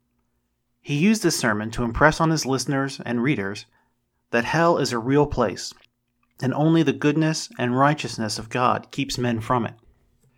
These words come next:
and that the wicked are under threat and could be taken at any moment, and that only through Christ can one be saved from this reality. He makes this point clearly when he writes,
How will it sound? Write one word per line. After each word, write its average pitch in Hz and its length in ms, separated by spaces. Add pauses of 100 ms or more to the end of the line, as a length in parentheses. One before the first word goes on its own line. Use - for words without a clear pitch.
(180)
and 151 120
that 160 100
the 151 100
wicked 143 400
are 117 120
under 131 200
threat 120 440 (400)
and 135 100
could 135 120
be 135 80
taken 131 340
at 113 140
any 139 180
moment, 123 420 (920)
and 139 140
that 139 160
only 185 280
through 180 220
Christ 131 500
can 120 180
one 123 160
be 117 120
saved 117 420
from 113 140
this 113 180
reality. 101 520 (840)
He 139 120
makes 165 280
this 170 160
point - 280
clearly 156 420
when 110 160
he 110 100
writes, 104 480